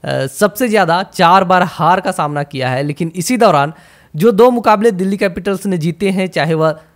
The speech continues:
अपने घर में यानी कि होम ग्राउंड में चेन्नई सुपर किंग्स को बुला करके चेन्नई सुपर किंग्स को हार का मजा चखाया, वहीं दूसरी ओर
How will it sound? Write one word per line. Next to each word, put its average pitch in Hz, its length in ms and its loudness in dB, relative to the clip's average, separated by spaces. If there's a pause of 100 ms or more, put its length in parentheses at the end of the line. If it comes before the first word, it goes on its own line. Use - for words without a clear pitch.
(120)
अपने 160 300 -2
घर 139 340 0
में 165 260 -4
यानी 165 240 0
कि 160 120 -8
होम 190 360 -2
ग्राउंड 185 360 0
में 185 200 -2 (680)
चेन्नई 220 220 2
सुपर 220 260 -4
किंग्स 208 260 -4
को 208 140 -4
बुला 180 240 0
करके 190 260 -6
चेन्नई 170 260 -6
सुपर 170 360 -8
किंग्स 170 300 -6
को 160 160 -4
हार 202 480 4
का 220 160 -2
मजा 180 220 -2
चखाया, 139 440 -4
वहीं 156 420 -4
दूसरी 151 340 -4
ओर 156 200 0